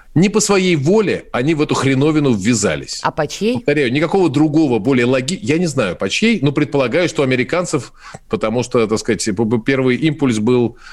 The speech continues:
Speaker 1: это дипломатического, как ты говоришь, дипломатограда,
Speaker 2: Дипломатоград.
Speaker 1: дипломата-, дипломатопада, я бы сказал. Вот.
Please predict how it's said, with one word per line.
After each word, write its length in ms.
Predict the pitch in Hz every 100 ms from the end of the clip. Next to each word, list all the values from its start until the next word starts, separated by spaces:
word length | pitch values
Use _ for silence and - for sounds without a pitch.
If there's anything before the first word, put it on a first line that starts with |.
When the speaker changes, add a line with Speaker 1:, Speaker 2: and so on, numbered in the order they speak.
| -
Speaker 1:
это 160 | 123 110
дипломатического, 800 | 101 113 113 110 110 - 117 107 101
как 160 | 135 127
ты 60 |
говоришь, 280 | 117 120 - - - -
дипломатограда, 880 | 107 127 135 135 127 113 120 123 127
Speaker 2:
Дипломатоград. 760 | 123 233 226 285 247 - 196
Speaker 1:
дипломата-, 340 | 151 151 151 - - - 123
дипломатопада, 880 | 120 156 160 165 165 - 135 98 101
я 100 | 92
бы 80 | 92
сказал. 280 | 110 98
Вот. 220 | 123 123